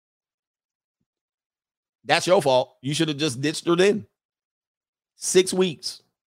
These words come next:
After six weeks, they gonna catch feelings. They're not equipped to just be friends with benefits and, and sneaky, sneaky links and all that stuff. They think they are, but they're not.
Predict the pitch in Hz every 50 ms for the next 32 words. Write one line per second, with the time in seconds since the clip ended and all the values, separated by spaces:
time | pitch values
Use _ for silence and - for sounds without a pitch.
0 | _ _ _ _ _ _ _ - - _ _ - 151 165 - - 170 - - 208
1 | 202 - 180 214 233 233 - - - _ _ _ - - 160 160 165 170 165 -
2 | 160 165 160 - - 165 165 151 127 104 92 - - - - _ _ _ _ _
3 | _ _ _ _ _ _ _ _ _ _ _ _ _ _ _ 104 131 139 143 139
4 | 139 151 160 - - 143 - - 185 180 147 - - - - _ _ _ - 143
5 | 123 131 135 - - 135 131 127 120 110 - _ _ _ _ _ _ _ - 156
6 | 165 160 127 120 139 135 131 139 135 131 120 - 131 127 - - 117 110 107 92
7 | - _ _ _ _ _ _ - 131 135 120 - - 160 175 170 156 - 135 -
8 | - - 170 175 170 - - 143 139 135 131 123 120 - - 131 131 131 127 123
9 | 117 117 110 - - - 107 92 - - 131 147 - _ - 220 233 - - 175
10 | 151 131 123 120 123 127 127 127 135 110 - 131 131 131 123 110 87 - -